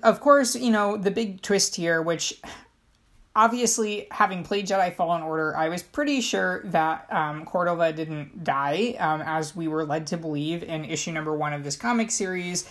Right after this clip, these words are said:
Um, it was possible because I don't think that we learned in Jedi Fallen Order how he died, but I would have just been surprised that he was killed off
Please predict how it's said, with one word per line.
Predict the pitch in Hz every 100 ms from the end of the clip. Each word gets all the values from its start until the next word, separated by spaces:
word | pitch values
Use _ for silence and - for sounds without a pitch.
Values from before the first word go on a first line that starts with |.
| - - -
Um, | - 175 175
it | 208
was | 208
possible | - - 233 233 180 165
because | 160 160 165 165
I | - 175
don't | 262 285
think | - - 226 208 -
that | 170
we | 165 165
learned | 156 180 175 156
in | 151 151
Jedi | 147 147 143
Fallen | 156 147 143
Order | 147 147 143
how | - 160
he | 151 156
died, | 139 135 139 135 - - -
but | - 170
I | 160 160
would | 160 180 208
have | 196
just | 175 180
been | 202 185
surprised | - 156 165 165 160 165
that | 160 147
he | 160
was | 170 156 -
killed | 180 175
off | 175 165 165